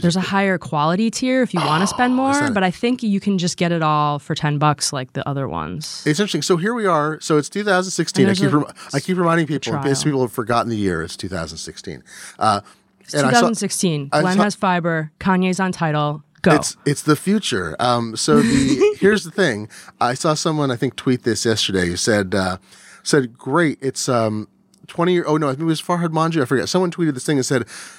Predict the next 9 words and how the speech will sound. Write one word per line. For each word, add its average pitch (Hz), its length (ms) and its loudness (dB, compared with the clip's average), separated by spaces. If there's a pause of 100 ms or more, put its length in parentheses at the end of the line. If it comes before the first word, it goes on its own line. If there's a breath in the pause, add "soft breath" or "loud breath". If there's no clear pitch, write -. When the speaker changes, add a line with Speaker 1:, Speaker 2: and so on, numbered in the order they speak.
(280 loud breath)
Speaker 2:
uh, 117 120 4
like, 107 160 -6
"Nineteen 151 360 0
ninety-six 135 560 0
hard, 135 260 0
or 120 140 -2
two 202 160 -4
thousand 160 320 0
one, 123 260 0